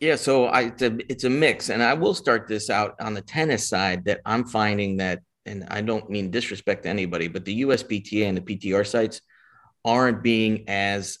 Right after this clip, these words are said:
um, responsive as we,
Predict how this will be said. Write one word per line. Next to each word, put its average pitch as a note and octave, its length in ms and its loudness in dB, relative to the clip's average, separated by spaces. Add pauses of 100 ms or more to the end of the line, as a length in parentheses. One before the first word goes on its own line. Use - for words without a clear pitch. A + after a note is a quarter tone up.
um, F#2 460 -2 (540)
responsive A2 920 0 (100)
as G2 160 -2
we, G#2+ 200 -2